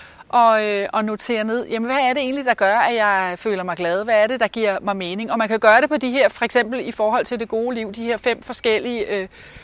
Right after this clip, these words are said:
øh, øh, øh, punkter, som, øh, som vi talte om før, hvor vi talte om nogle af dem. Der kan man jo, øh, gøre det, at man faktisk sæt-, sætter sig og, og skriver ned.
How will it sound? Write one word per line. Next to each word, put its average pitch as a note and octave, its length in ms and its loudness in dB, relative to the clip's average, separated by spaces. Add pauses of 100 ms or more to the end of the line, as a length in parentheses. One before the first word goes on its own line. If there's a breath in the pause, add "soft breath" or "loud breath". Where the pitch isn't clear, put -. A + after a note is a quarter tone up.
(160 loud breath)
øh, F#3+ 560 0
øh, F3+ 320 -4
øh, F3+ 200 -2
punkter, C4 420 6 (320 loud breath)
som, A3 400 4
øh, G3 380 2
som G3+ 180 -4
vi G#3 60 -4
talte A#3+ 300 4
om A3+ 140 8
før, A#3+ 200 8
hvor A#3+ 100 2
vi A3+ 80 -2
talte A#3 300 2
om B3 60 4
nogle A#3 340 2
af G3+ 100 8
dem. B3 140 -4
Der A3+ 80 8
kan C4 160 -2
man B3+ 220 4
jo, A3 300 2
øh, F3+ 280 0 (340 loud breath)
gøre A#3 260 12
det, C4+ 140 2
at - 160 4
man F#3+ 140 0
faktisk A#3+ 480 2
sæt-, A#3 440 0 (120)
sætter C4 340 6
sig C4+ 240 6
og, G3+ 140 4 (120)
og G#3+ 140 6
skriver A3+ 320 4
ned. B3 280 4